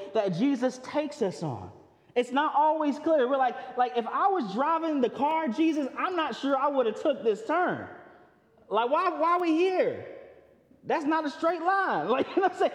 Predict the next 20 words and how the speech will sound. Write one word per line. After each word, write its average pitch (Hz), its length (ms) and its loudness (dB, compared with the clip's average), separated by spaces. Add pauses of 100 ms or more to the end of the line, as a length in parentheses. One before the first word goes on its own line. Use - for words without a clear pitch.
(160)
I 339 140 2
don't 339 100 0
understand 320 460 0
why 311 140 2
we 311 120 0
took 370 320 0 (240)
this 254 260 0
pathway, 302 400 0
but 214 220 -2
God's 330 460 2 (180)
sovereign 302 680 0
plan 269 500 0 (180)
is 226 140 2
a 226 80 4
huge 349 640 2
aspect 269 600 0
of 214 80 0
your 247 120 4
sa-, 240 340 -2
sanctification. 190 840 -2